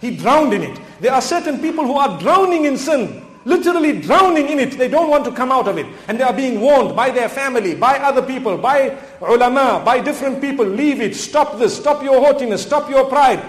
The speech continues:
stop, uh, deviating others," and so on. And they don't want to learn a lesson. Allah says, "They will drown in that." Definitely they will drown in it.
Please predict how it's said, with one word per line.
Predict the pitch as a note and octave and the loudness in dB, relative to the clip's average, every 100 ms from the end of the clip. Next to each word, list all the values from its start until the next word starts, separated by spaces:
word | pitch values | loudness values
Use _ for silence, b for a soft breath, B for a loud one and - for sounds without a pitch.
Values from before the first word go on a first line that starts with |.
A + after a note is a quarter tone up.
| B | B
stop, | - - D4 - - | -14 0 0 0 -8
uh, | - A#3+ A#3+ G#3 | -12 -14 -14 -14
deviating | F#3 C#4 C4+ C4+ C#4 C#4 B3 | -6 -4 -2 2 2 0 -2
others," | C4 B3 G#3 | -2 0 0
and | G#3+ | 0
so | B3+ B3+ | 0 0
on. | A3+ E3+ B F3 | 0 -4 B -6
And | G#3 | 0
they | G#3 | 2
don't | A#3+ A#3+ | 2 2
want | A3+ A3 | 0 0
to | G#3 | 0
learn | G#3+ F#3+ | 0 2
a | |
lesson. | F#3 F3+ C#3+ F#3+ | 0 -2 -6 -4
Allah | G3+ - | 0 2
says, | A3 F#3+ - - | 2 -2 -4 -14
"They | D#3 G#3+ | -4 0
will | G#3+ F#3+ - | 2 0 0
drown | G3 A#3+ C4 B3+ A3 | 0 2 4 4 2
in | F3+ | 2
that." | D#3+ C3+ - - | 0 -2 -10 -12
Definitely | G3 G#3 G3+ D#3+ | -10 -8 -8 -6
they | D3+ D3+ | -6 -4
will | C#3+ | -6
drown | C#3+ F3+ F3+ | -8 -8 -8
in | A#2 | -12
it. | - | -18